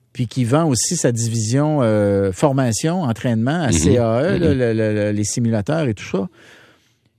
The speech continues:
Speaker 1: il va chercher tout près d'un milliard avec ça.
Speaker 2: Ça, c'est de la liquidité, ça.
Speaker 1: Ben, mais, mais tu te mets à la place d'un investisseur, tu te dis, s'il est obligé de liquider le,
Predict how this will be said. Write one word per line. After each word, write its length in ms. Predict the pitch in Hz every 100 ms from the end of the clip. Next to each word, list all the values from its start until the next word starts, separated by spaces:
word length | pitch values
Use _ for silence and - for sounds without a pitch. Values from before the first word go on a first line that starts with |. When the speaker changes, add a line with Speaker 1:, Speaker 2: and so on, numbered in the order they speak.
| -
Speaker 1:
il 60 | 110
va 80 |
chercher 380 | 156 165 - 240
tout 140 | - -
près 180 | 196 214
d'un 160 | 196
milliard 680 | 196 190 175 180 170 135 101
avec 240 | 101 95 -
ça. 180 | 101 90
Speaker 2:
Ça, 100 | - -
c'est 140 | 85
de 40 | 71
la 60 |
liquidité, 500 | 65 62 53 - -
ça. 140 | - -
Speaker 1:
Ben, 260 | 113 135 143 - -
mais, 160 | 147 135 -
mais 140 | 143 139
tu 140 | -
te 60 | -
mets 100 | 220
à 40 |
la 120 | 220
place 300 | 165 202 220
d'un 140 | 165 151
investisseur, 520 | 147 139 - - 196
tu 140 | 185 139
te 40 |
dis, 140 | 127 170
s'il 200 | - 220
est 100 | -
obligé 360 | 107 190 233
de 120 | 240
liquider 580 | 147 208 - 175 175 233
le, 800 | 202 135 123 120 117 110 110 104